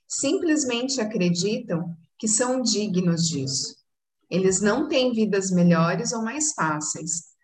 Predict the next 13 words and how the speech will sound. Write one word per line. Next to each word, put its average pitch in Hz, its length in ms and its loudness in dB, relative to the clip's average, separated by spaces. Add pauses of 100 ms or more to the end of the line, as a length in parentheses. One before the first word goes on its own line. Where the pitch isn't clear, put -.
(140)
não 208 260 0
têm 233 220 2
problemas 180 580 2
menores 175 880 0
e 220 80 0
não 208 300 -2
passaram 214 720 0
por 196 180 -4
menos 202 420 -4
traumas, 208 680 2
falências 190 760 -2
ou 220 140 -4
separações. 247 1000 -4